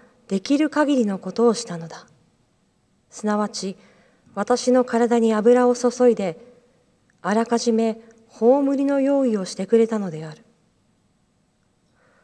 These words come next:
よく聞きなさい。全世界のどこででも福音が述べ伝えられるところでは、この女のしたことも記念として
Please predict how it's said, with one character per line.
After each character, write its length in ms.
よ 120
く 120
聞 160
き 100
な 100
さ 180
い。 100
全 240
世 140
界 220
の 120
ど 120
こ 120
で 120
で 100
も 220
福 300
音 160
が 120
述 140
べ 100
伝 280
え 40
ら 120
れ 80
る 100
と 100
こ 140
ろ 80
で 100
は、 220
こ 120
の 220
女 240
の 120
し 80
た 120
こ 120
と 140
も 220
記 160
念 240
と 140
し 120
て 260